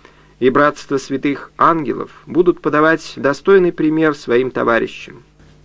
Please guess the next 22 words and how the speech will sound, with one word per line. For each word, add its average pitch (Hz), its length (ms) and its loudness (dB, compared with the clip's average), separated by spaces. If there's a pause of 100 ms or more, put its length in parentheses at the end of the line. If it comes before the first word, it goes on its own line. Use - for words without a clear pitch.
(120)
Постараемся 175 800 0
же 156 160 -4
совершить 151 600 -2
этот 139 280 -4
обряд 135 440 0
в - 100 -20
честь 139 260 -6
святого 127 480 2
Франциска 117 720 -2
всем 135 260 -4
сердцем 156 580 -2 (440)
и 135 80 0
всем 175 340 -2
помышлением 123 720 -2
нашим, 98 440 -6 (560)
и 131 80 0
да 143 120 0
пребудет 156 460 2
благословение 143 960 -2
Божие 127 440 0
с - 140 -14
вами 131 420 -2